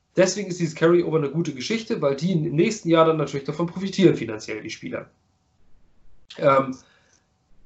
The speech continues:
das funktioniert aber so, dass du nach dem letzten Regular Season Game muss der Owner bis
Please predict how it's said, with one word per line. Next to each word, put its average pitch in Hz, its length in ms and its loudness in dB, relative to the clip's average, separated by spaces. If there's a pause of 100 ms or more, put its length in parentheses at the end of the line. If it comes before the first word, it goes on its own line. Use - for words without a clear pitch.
(380)
das 202 220 6
funktioniert 202 600 -2
aber 143 260 4
so, 156 420 0 (440)
dass - 320 0
du 185 380 -8 (100)
nach 233 320 -2
dem 151 180 -4
letzten 180 440 0
Regular 170 320 0
Season 175 340 -4
Game 107 280 -4 (760)
muss 226 300 6
der 175 240 2
Owner 202 480 0 (460)
bis - 420 2